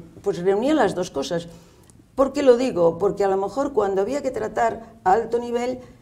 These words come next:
era rigurosísimo y, y uno se daba cuenta de que estaba tratando, cuando despachabas, con alguien que sabía.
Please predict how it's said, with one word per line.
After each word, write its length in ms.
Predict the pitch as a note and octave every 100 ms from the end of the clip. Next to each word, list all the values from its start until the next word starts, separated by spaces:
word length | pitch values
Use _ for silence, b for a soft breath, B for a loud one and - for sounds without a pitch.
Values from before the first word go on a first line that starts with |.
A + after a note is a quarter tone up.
| B -
era 220 | A#3+ C#4+
rigurosísimo 920 | A3 F3+ F3 D#3 - B3+ F3+ F3 D#3+ G3+
y, 200 | F#3 F#3+
y 160 | G3 G3
uno 240 | C#4 A#3
se 140 | C#3+ F3
daba 200 | A3+ A#3
cuenta 380 | A#3 B3 C4 B3+
de 80 |
que 80 | F3
estaba 340 | - F#3 F#3 F#3+
tratando, 680 | F#3 F3+ F#3+ F#3+ G3+ C4+ -
cuando 200 | D#3 D#3+
despachabas, 540 | E3+ G3 F#3+ G#3 A3+
con 160 | E3+ E3
alguien 240 | G3 B3
que 100 | D3
sabía. 460 | - C#3+ F3+ A#2+